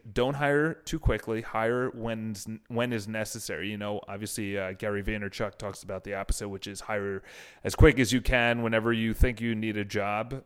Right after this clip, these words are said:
uh, fi-, fulfilled, go find it. The second is we had, we've been in business for three years now, two thousand fourteen, and we've already had four websites.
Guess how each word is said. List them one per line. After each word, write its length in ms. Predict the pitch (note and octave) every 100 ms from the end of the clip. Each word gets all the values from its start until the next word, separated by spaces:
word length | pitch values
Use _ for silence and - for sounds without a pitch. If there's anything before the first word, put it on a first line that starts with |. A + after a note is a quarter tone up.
| _ A2+
uh, 60 | - - A2+ - -
fi-, 120 | C3 -
fulfilled, 640 | - A#2 - A#2 D3 D3+ - _ _
go 160 | A#2 G#2+
find 340 | A2+ G#2+ G2
it. 140 | - - - - _
The 80 | -
second 400 | - G3 G3 E3+
is 320 | D3+ C#3+ A#2+ -
we 180 | B2 C#3+
had, 400 | D#3+ D3 B2+ - - - _ _
we've 140 | C#3+ D3
been 120 | E3
in 80 | D3
business 360 | D#3 D3 D3
for 240 | - C#3 B2+
three 280 | - C#3+ C#3
years 300 | B2+ A#2 A2
now, 220 | A#2 A#2
two 180 | - C3
thousand 480 | C3 A#2+ A#2 A#2
fourteen, 760 | - - C3 B2+ - A#2+ A#2+ C#3+ -
and 640 | B2 A#2+ A#2+ A#2+ A#2+ A#2+ A2+
we've 240 | A#2+ C3 D3
already 220 | D#3+ C#3
had 220 | C3 B2
four 480 | - - D#3 D3+ C#3+
websites. 800 | B2 B2 - D#2 C#2+ - -